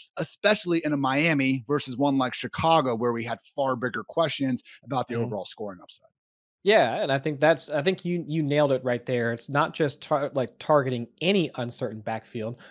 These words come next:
Speaker 2: but it's targeting uncertain backfields and offenses that we know will be productive for fantasy
Speaker 1: Yeah.
Speaker 2: purposes. So while it was, yeah, gonna be Khalil Herbert, gonna be Rashawn, uh, Roschon Johnson. I mean, uh, well,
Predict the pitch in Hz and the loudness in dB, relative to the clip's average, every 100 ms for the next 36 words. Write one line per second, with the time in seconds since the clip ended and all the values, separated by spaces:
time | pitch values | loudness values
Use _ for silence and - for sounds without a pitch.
0 | - 170 151 - - 208 208 180 151 143 | -6 -4 -4 -4 2 2 2 -2 -2 -4
1 | 156 139 135 139 - 147 139 - 127 131 | -8 -4 -2 -2 -2 -8 -8 -2 -2 -2
2 | 139 123 120 123 123 113 113 123 127 123 | -6 -8 -6 -6 -4 -6 -4 -2 0 -2
3 | 113 110 113 - 107 92 117 - 120 - | -6 -8 -8 -10 -12 -6 -6 -6 -10 -12
4 | - 117 104 - - 180 - 143 147 160 | -12 -10 -8 -10 -12 -14 -14 -12 -10 -10
5 | - - _ - 135 135 147 151 131 147 | -12 -20 _ 2 4 8 8 8 6 6
6 | 151 139 151 135 113 - - - 170 185 | 6 4 4 4 4 -4 -14 -6 -4 -2
7 | 165 185 185 180 240 196 151 143 156 147 | 4 4 4 4 2 2 -2 -4 -6 -6
8 | 135 - 202 196 139 156 135 117 170 185 | -4 0 2 2 0 -2 -2 2 2 4
9 | 208 196 139 180 226 208 156 131 117 120 | 0 0 4 4 6 2 0 -2 -2 -4
10 | 123 127 127 139 131 135 135 101 | -4 -4 0 0 -2 -4 -6 -6